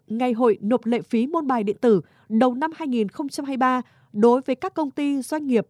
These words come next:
hợp tác xã, chi nhánh, văn phòng đại diện, đơn vị sự nghiệp, tổ chức kinh tế khác, các hộ kinh doanh,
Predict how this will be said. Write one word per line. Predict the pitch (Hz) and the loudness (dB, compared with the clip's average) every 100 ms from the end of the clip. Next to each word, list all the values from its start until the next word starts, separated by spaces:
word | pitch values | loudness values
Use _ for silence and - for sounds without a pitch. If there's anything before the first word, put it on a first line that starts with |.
| _ | _
hợp | - 240 | -6 -6
tác | 320 - | -4 -8
xã, | 254 190 190 _ _ - | -6 -4 -6 _ _ -6
chi | 339 | -2
nhánh, | 302 254 220 392 _ - | -2 -2 -4 -6 _ -6
văn | 294 285 | -6 -4
phòng | 254 208 | -6 -4
đại | 220 | -6
diện, | - 233 - _ _ _ | 0 0 0 _ _ _
đơn | 240 320 | 0 0
vị | 294 - | -2 -6
sự | 247 | -4
nghiệp, | 220 220 - _ _ | -2 -2 -2 _ _
tổ | 254 208 | 0 0
chức | - - | -2 -6
kinh | 294 | -4
tế | 254 208 | 0 0
khác, | 294 349 - _ _ _ _ - | 0 -6 -6 _ _ _ _ -2
các | 370 302 | -2 0
hộ | 233 | 0
kinh | - 302 | -2 -6
doanh, | - 277 269 | -4 -4 -4